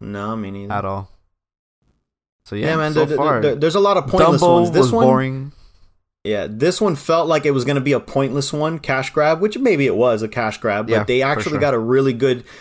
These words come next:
Speaker 1: they got a team to make it more than what it should have been. <laughs>
Speaker 2: Yeah. I,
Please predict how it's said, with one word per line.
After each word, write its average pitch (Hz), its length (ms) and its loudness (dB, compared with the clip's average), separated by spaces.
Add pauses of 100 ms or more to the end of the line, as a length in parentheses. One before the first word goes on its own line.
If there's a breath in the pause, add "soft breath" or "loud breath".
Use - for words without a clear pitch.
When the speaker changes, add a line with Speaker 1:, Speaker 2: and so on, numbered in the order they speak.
(140 loud breath)
Speaker 1:
they 143 120 0
got 175 160 2
a 151 40 -2
team 151 560 -2
to 127 120 -4
make 120 320 -4
it 113 260 -2 (460)
more 139 380 4
than 135 160 2
what 123 120 2
it 117 40 -2
should 117 200 -2
have 107 100 -4
been. 95 200 -12 (400)
<laughs> - 480 -8
Speaker 2:
Yeah. 104 220 -6 (420 soft breath)
I, 135 120 -2